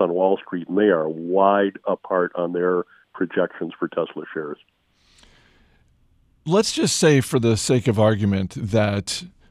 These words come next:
Speaker 2: all of the claims that Elon Musk is making in terms of production targets, and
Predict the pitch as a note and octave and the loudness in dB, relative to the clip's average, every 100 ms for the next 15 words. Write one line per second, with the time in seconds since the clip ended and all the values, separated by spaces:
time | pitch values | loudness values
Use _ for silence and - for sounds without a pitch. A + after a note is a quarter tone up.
0 | _ _ B2 C#3+ E3 D3+ G2 A2 A2 - | _ _ 4 6 6 4 2 -2 -2 -2
1 | C3+ B2+ A#2+ A2 G2+ - G#2+ G2+ G2 - | 0 2 2 2 0 0 2 2 0 -2
2 | G#2 A2 A#2 A2 G#2 G2+ G2+ - - G#2+ | 2 2 2 2 2 0 -2 -6 -4 -2
3 | G2 G#2+ G#2+ G#2+ G2+ F#2+ A#2+ G#2+ G2+ G2 | 0 -2 -2 -2 -2 -2 -2 -2 -2 -2
4 | G2 F#2+ - - C#3+ B2+ A2+ - B2 G#2+ | -2 -2 -6 -6 -2 0 0 -2 -4 -4
5 | G#2+ G#2 F2 D#2 - - _ _ _ _ | -2 -2 -4 -12 -14 -18 _ _ _ _
6 | _ A#2+ A2+ G#2+ | _ -4 -2 -2